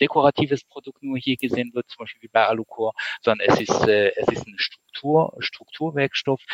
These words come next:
der auch Steifig bringt, der, äh, Energieabsorptionsverhalten hat, der auch, äh, strukturell auch eingebaut werden kann. Das ist halt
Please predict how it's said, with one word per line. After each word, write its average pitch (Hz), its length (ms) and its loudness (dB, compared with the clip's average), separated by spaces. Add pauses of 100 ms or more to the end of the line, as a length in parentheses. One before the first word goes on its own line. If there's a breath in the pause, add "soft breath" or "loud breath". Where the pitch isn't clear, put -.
(200 loud breath)
der 104 160 6
auch 104 120 4
Steifig 131 540 -2
bringt, 127 380 -6
der, 104 160 6
äh, 101 580 -2
Energieabsorptionsverhalten 117 1800 -2
hat, 110 160 -2 (320 loud breath)
der 107 120 6
auch, - 220 0
äh, 101 300 2
strukturell 117 680 0
auch 131 220 4
eingebaut 120 560 0
werden 110 400 0
kann. 113 240 0 (320 loud breath)
Das 107 160 0
ist 113 140 0
halt 107 180 2